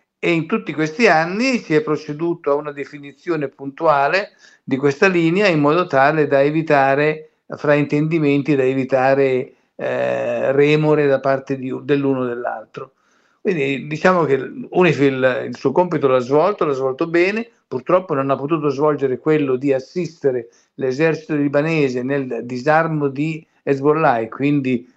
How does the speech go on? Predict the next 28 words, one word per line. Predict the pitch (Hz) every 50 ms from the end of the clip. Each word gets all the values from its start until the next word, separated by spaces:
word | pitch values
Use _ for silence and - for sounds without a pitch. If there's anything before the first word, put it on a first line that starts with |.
| _ -
nel | - 131 123
conseguire | - - 135 131 131 127 123 131 147 151 143 135
il | 127
risultato | 123 120 117 123 123 120 - 143 143 139 139 - 127
di | 123 135 135 135
demilitarizzare | 131 131 147 151 151 156 151 143 147 - - - 143 151 151 151 147 143 143 147 143 139 - 139 139 139 139 135 127 135 151 151 147 139 143
la | 156 185 196
zona, | 185 175 160 143 143 156 170 185 196 - - - _ - - _
perché, | - 151 143 135 143 - 151 147 139 135 120 -
eh, | - 120 120 117 120 113 -
chi | - - - 170 180 185 180 -
aveva | 143 135 135 156 160 151 139 135 - - _ - -
il | 120 120 113 -
compito | - 165 160 160 151 151 139 143
di | 139 147
farlo | 151 147 - 170 147 131 131 139 160 185 196 190 _ _ _ _ _ _
era | - 143 143 151 165 165
l'esercito | 147 131 123 139 139 139 - - 143
libanese, | 131 131 127 127 143 170 175 156 131 117 117 120 - - _ _ _ _ _ _ _ _ _ _ _
che | - - 135 143 143 143 131 131 120
non | 117 123 123 120
l'ha | 120 120
mai | 120 135 151 160
fatto | 156 - 156 135 127 - - - 196 208 190
e | 156 127
quindi, | - 123 127 135 143 135 147 147 131 120
eh, | 120 123 123 120 120 120 117 120
unifil | 123 131 143 151 135 - - 139 147 147